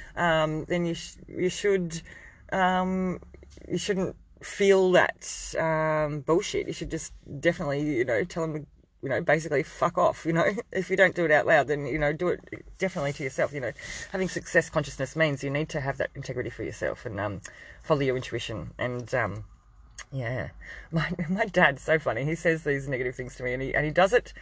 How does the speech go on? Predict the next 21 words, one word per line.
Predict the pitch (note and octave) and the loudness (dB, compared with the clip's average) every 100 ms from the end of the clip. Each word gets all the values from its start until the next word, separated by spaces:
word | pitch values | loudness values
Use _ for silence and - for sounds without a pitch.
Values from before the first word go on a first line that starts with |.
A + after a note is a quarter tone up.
| - - | -18 -18
so | - F#3+ E3+ | 0 6 6
that | D#3 | 8
I | C#3+ | 6
will, | D#3 E3+ G#3+ C#4+ D4 - | 8 6 6 0 -10 -8
you | F3+ | 0
know, | D3+ D#3 E3+ | 2 4 4
um, | D#3+ D#3 D3+ D#3 D3 - - - - _ _ _ _ _ _ - _ _ _ _ - - _ - - - - - - - - - - - - - | 4 6 4 0 -6 -14 -20 -20 -20 _ _ _ _ _ _ -20 _ _ _ _ -20 -20 _ -20 -18 -16 -14 -14 -12 -12 -14 -16 -20 -20 -18 0
prove | F#3+ G3 | 2 4
him | F3+ | 6
wrong, | D#3+ G3+ E4 - - - - - - - - | 6 4 0 -12 -20 -20 -20 -20 -20 -20 -8
which | F#3 G3+ | -2 2
I | |
think | A3+ C4+ | 4 4
is | C4 G3 D3+ | 4 2 -4
not | G3+ G#3 F#3 - - - - - | 4 6 6 2 -10 -12 -8 0
the | F3+ | 6
right | F#3 - | 8 8
thing | F3+ E3+ | 2 -4
to | |
do | D#3+ E3+ E3+ E3 | -2 4 6 6
as | - D#3+ C#3+ | 8 6 4